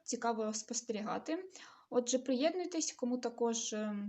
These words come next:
цікава така ідея, приєднуйтесь, також знімайте такі проєкти. До нових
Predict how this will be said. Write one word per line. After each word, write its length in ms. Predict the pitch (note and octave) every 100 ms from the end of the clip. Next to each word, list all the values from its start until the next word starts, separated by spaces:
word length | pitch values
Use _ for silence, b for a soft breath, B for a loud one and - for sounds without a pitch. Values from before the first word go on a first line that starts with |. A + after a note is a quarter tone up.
| G#3 _ -
цікава 380 | - B3 A#3
така 240 | A3+ A3+ A3
ідея, 420 | G3+ G3+ C#4 E4
приєднуйтесь, 680 | - G#3+ C#4 D4+ D4 C4+ -
також 520 | - G#3+ A3+ B3+ - -
знімайте 580 | A3 A#3 A3 A3+ B3+ B3+
такі 220 | B3+ B3+
проєкти. 640 | B3+ A3+ B3 B3 - C4+ - _ B B B B B B
До 180 | A#3 C4
нових 480 | C4 B3 B3 -